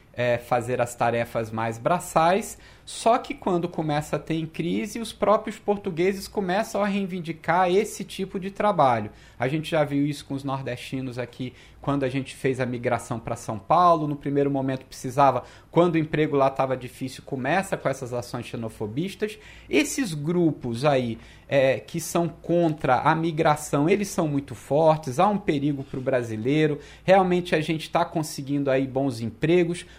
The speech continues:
Como é que tá essa relação pra quem tá ouvindo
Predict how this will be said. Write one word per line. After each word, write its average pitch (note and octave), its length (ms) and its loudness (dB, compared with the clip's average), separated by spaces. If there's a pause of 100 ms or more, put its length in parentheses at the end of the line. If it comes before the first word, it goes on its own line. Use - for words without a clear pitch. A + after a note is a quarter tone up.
(100)
Como G#3+ 180 0
é B3+ 120 2
que - 80 -10
tá G#3+ 180 4
essa G#3+ 240 2
relação E3+ 560 0
pra E3 180 0
quem E3 180 -4
tá D#3+ 160 2
ouvindo D3+ 540 2